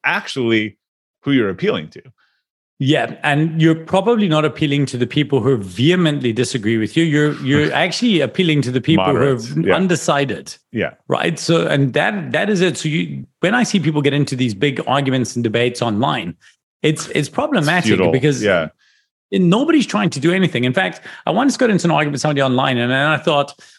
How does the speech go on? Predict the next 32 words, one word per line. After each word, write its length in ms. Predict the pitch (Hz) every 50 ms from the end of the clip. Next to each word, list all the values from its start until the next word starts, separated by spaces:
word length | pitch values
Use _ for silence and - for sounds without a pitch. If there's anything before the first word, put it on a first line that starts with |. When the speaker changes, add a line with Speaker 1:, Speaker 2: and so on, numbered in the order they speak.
| _
Speaker 2:
"Well, 100 | - 180
I 60 | 175
could 140 | 170 - 185
never 180 | 262 277 330 320
win 300 | 233 175 160 160 160 151
this." 180 | 147 131 - - -
Actually, 240 | 135 - - 202
I 40 | - 294
love 280 | 233 160 170 165 151
the 100 | 139 143
argu-, 460 | 143 131 147 147 135 139 156 - 131
the 80 | 123 139
idea 320 | 131 143 147 139 131 139
of 80 | 123 113
argument. 500 | 123 117 117 127 120 113 120 104 90 87
Speaker 1:
We, 120 | 190 196 - -
we 140 | - 220 233
all 320 | - - 202 240 269 269 226
believe 520 | 151 175 170 160 208 240 226 165 135 117
that 120 | 143 139 113
the 80 | 113
person's 460 | 104 - - 165 147 - - 143 117 98
gonna 160 | 139 123 120
be 100 | 110 131
like, 180 | 127 120 - - -
"Rich, 300 | 156 180 185 - - - 143
you 100 | 139 143
know 120 | 143 147 143
what? 260 | 143 143 135 - - _ _ _ -
You 160 | - 131 135
were 120 | 131 113 101
right." 240 | 90 76 65 -